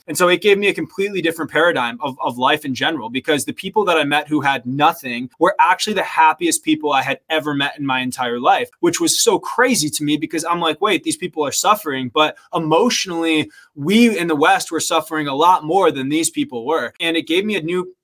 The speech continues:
perspective on, on what happiness was, you know, and what life was about. And it really just carried me into what I did. And it was the, actually the reason I got so all into the business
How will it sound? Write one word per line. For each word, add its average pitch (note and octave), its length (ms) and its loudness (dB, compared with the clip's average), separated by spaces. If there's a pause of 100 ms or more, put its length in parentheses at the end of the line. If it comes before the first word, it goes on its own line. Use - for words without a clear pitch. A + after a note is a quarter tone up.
perspective D3+ 640 -2
on, C#3+ 240 2
on C#3+ 220 -4
what D#3 280 0
happiness E3+ 560 -2
was, D#3+ 440 2
you D#3 100 -8
know, D3 240 -2
and C#3 240 -6
what C3 220 -4
life E3 260 0
was C#3+ 140 -2
about. C#3 640 2
And D#3 120 -6
it D3 120 -6
really E3+ 260 0
just D3 240 -4 (140)
carried F3+ 340 2
me D#3+ 120 0
into D3 180 -4
what D3 100 0
I B2 60 0
did. F3 160 -2
And E3+ 80 -4
it D#3 40 -12
was D3+ 120 -8
the, E3+ 120 -4
actually F#3+ 220 -2
the D#3 100 -4
reason F3 460 -2
I D#3 120 -6
got D3 180 -6
so F#3 440 -2
all D#3 220 6
into D#3+ 460 -2
the C3 160 0 (140)
business C3 580 0